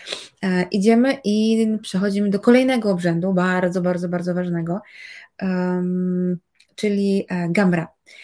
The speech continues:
E, gamra to jest, e, je-, coś, co się nazywa kamienowanym szatana, czy też diabła. E, i Iza za chwilę pokaże wam, e, zdjęcie, jak to mniej więcej, e, znaczy jak to wygląda.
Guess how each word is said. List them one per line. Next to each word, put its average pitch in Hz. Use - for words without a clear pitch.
E, 180
gamra 247
to 240
jest, 214
e, 196
je-, 208
coś, 214
co 208
się 202
nazywa 190
kamienowanym 190
szatana, 170
czy 170
też 175
diabła. 185
E, 185
i 185
Iza 180
za 190
chwilę 202
pokaże 196
wam, 180
e, 185
zdjęcie, 240
jak 208
to 208
mniej 185
więcej, 190
e, 180
znaczy 190
jak 170
to 196
wygląda. 196